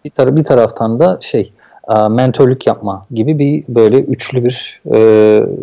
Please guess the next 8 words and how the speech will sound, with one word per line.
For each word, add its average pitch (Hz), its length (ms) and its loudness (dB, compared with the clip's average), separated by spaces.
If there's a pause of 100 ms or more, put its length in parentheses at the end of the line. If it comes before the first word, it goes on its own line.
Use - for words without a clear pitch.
(440)
rolüm 117 380 4
var. 147 280 -6 (120)
E, 113 160 4
onu 127 200 0
icra 113 240 2
etmeye 143 240 -2
çalışıyorum. 110 540 -4
Tabii 123 300 0